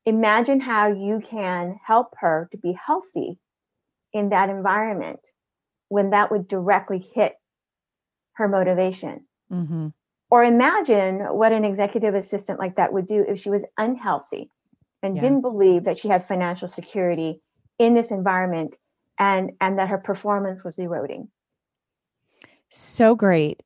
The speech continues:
Speaker 2: And I wrote it down right before you told that wonderful example. We, we need to talk more.
Speaker 1: Yes.
Speaker 2: And that, I believe, is a constant hurdle, especially when I'm talking to, which is an,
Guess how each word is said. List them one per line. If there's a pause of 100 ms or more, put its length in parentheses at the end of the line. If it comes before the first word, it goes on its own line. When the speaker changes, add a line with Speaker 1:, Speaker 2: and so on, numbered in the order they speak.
(120)
Speaker 2:
And
I
wrote
it
down
right
before
you
told
that
wonderful
example. (160)
We,
we
need
to
talk
more. (480)
Speaker 1:
Yes. (340)
Speaker 2:
And
that,
I
believe,
is
a
constant
hurdle,
especially
when
I'm
talking
to,
which
is
an,